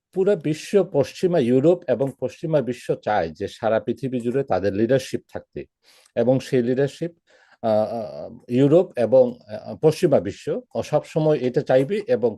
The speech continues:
করেই যাবে। আহ, উম, এবং, আহ, আমরা যে, আহ, আগামী,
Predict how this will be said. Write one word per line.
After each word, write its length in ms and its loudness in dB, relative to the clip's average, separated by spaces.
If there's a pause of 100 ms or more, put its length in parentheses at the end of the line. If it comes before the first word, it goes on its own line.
(100)
করেই 260 2
যাবে। 320 -14 (760)
আহ, 600 -2
উম, 340 -8
এবং, 520 0
আহ, 420 -4
আমরা 240 0
যে, 340 -4
আহ, 380 -6
আগামী, 400 -2